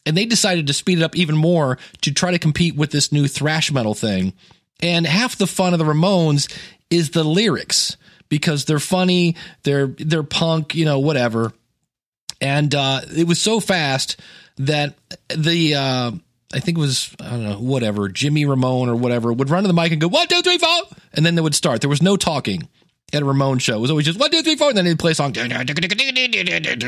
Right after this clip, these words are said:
two, three, four." Another song. It was, and literally, they were destroying their own music to the point where they would get to the chorus and you're like, "Oh, wait,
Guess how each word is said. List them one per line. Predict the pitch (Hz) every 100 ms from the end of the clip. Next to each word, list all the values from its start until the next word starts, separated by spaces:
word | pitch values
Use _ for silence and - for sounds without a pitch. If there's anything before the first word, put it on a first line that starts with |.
| 123 123 143 160 294 320
two, | 349 320
three, | 330
four." | 311 320
Another | 233 180
song. | 165 123
It | 117 - 123 135 180 196 214 277 269 254 196
was, | 180 156 - - - -
and | 165
literally, | 214 226 190 165 _ 147
they | 151 190
were | 214
destroying | 165 160 - - 196 196 170 131 120 117 - - -
their | 135 151 151
own | 156 151 139
music | 165 135 120
to | 143
the |
point | 135 165 165 151
where | 151 143 135 135 - - _ _ -
they | 160
would | 180 165
get | 220
to | 190
the | 175
chorus | - 233 214 175
and | 175
you're | 175
like, | 175
"Oh, | - 285 269 165
wait, | 202 277 208 117